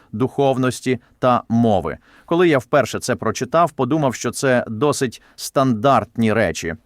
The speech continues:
Російська політика ідентичності, биття в груди, все таке. Росіяни кращі люди, сильніші за слабкий і декадентський Захід,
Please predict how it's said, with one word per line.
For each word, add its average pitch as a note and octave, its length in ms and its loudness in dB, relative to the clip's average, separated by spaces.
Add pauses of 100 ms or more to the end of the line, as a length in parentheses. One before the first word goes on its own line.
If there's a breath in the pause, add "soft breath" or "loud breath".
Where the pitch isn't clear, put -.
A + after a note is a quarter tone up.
Російська B2+ 500 -2
політика B2 520 0
ідентичності, A2+ 920 -2
биття A#2 420 0
в G2+ 60 -4
груди, G#2+ 480 0
все C#3 220 -2
таке. C3 340 -2 (260 soft breath)
Росіяни D#3+ 680 0 (100)
кращі B2+ 680 0
люди, A2 360 0 (160 soft breath)
сильніші C#3+ 640 -2
за A#2+ 400 0
слабкий A#2+ 840 -2
і B2+ 40 -2
декадентський A2 680 -2
Захід, C#3+ 540 -2